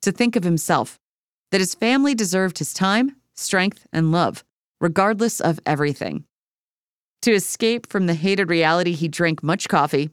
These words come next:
then other stimulants, and when we met him, he had been taking drugs some time. It was very difficult for this man who had treated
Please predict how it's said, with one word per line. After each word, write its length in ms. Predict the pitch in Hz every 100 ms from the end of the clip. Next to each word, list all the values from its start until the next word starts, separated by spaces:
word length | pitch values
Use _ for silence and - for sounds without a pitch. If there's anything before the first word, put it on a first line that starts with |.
| _
then 260 | 190 226 - -
other 240 | 233 254
stimulants, 680 | 175 - 156 147 156 196 - _ _ -
and 160 | 220 226
when 160 | 269
we 120 | 320 330
met 200 | 247 196
him, 260 | 185 196 -
he 140 | - 214
had 100 | 185
been 180 | 196
taking 360 | 180 220 220 170
drugs 360 | 143 156 123 -
some 220 | 143 139
time. 440 | 156 135 87 73 _ _ _ _ _ _ _ _ _ -
It 160 | 220 214
was 200 | 294 220
very 320 | 214 226 220
difficult 580 | 180 175 170 175 131 -
for 120 | 156
this 260 | 160 180
man 340 | 175 156 147 156
who 160 | 151
had 140 | 165 156
treated 380 | - 190 170